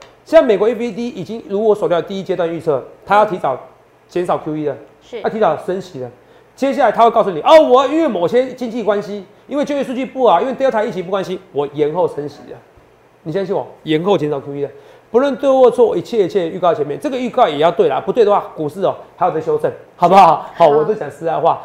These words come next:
Speaker 1: 好，现在不要去预测这个低点哈，因为现在是筹码乱掉，外资今天应该大逃杀，好，
Speaker 2: 是。
Speaker 1: 台币大幅度贬值，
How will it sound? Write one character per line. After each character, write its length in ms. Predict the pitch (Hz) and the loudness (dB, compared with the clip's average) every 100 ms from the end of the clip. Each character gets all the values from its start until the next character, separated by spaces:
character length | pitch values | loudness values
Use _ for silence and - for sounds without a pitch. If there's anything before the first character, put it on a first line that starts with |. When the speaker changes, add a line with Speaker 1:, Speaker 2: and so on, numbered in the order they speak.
| - | -8
Speaker 1:
好， 160 | - 214 | -2 -2
现 100 | 262 | -2
在 80 | 240 | -2
不 80 | |
要 80 | 220 | -2
去 80 | 208 | -2
预 140 | 226 | -6
测 120 | 208 208 | -4 -2
这 80 | |
个 120 | 202 196 | -2 -4
低 180 | 208 | -6
点 180 | 185 160 139 | -4 -4 -2
哈， 120 | 151 | -4
因 60 | |
为 80 | 226 | -2
现 80 | 233 | -4
在 80 | 226 | -4
是 40 | |
筹 180 | - 151 | -4 -2
码 160 | 180 139 | -2 0
乱 240 | 175 160 | 0 0
掉， 160 | 160 147 | -2 -2
外 160 | 202 | -2
资 100 | 175 | -2
今 140 | 180 180 | -6 -6
天 80 | 185 | -4
应 60 | |
该 100 | 180 | -4
大 160 | 180 170 | -2 -2
逃 160 | 135 | -2
杀， 240 | 147 151 156 - - | -4 -4 -6 -10 -12
好， 140 | - 147 | -4 -2
Speaker 2:
是。 60 | |
Speaker 1:
台 120 | 151 156 | -2 -4
币 140 | 202 | -4
大 180 | 185 175 | -2 -2
幅 120 | 151 | -2
度 100 | 190 | -6
贬 280 | 165 151 127 | -4 -6 -6
值， 280 | - 143 | -14 -16